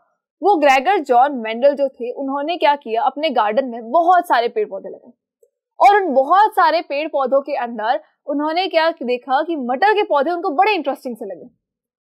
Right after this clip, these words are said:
तो उन्होंने क्या सोचा कि मुझे कुछ एक्सपेरिमेंट्स करने हैं, तो मैं एक काम करता हूँ, मटर के पौधों पर ही एक्सपेरिमेंट्स करता हूँ।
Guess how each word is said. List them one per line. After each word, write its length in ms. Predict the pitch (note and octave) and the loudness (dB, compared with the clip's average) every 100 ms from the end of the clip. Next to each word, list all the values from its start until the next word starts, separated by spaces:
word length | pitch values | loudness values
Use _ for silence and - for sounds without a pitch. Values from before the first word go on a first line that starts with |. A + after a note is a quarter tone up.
| _ _ | _ _
तो 140 | G4 | 2
उन्होंने 300 | F#4 D#4+ E4 | 4 2 0
क्या 180 | F#4+ G4+ | 2 2
सोचा 380 | - C#4+ B3 C4+ | 4 0 2 -2
कि 100 | D#4+ | -2
मुझे 220 | D#4 D4 | -6 -6
कुछ 120 | F4 F4+ | -2 -2
एक्सपेरिमेंट्स 600 | D#4+ - A#3+ B3+ D#4 D#4+ | -2 -4 -4 -4 -6 -4
करने 260 | C4 A#3+ | -4 0
हैं, 160 | F#4 F#4+ - _ - | 0 0 -4 _ -2
तो 80 | |
मैं 140 | F4+ G4 | 0 0
एक 140 | G4 | 2
काम 260 | C#4+ C4+ E4+ | 2 2 0
करता 280 | D#4+ C4 E4 | -2 0 2
हूँ, 240 | G#4 E4 | 2 2
मटर 260 | C#4+ D4 G4 | -2 -2 -2
के 100 | G4+ | -4
पौधों 320 | E4 A#3 B3 | -4 -4 -4
पर 140 | C4+ | -2
ही 80 | C#4 | -4
एक्सपेरिमेंट्स 600 | C4+ - C#4 C#4 C#4+ C#4 | -4 -4 -4 -4 -8 -8
करता 260 | C#4+ B3+ C4 | -8 -6 -8
हूँ। 140 | C#4 | -10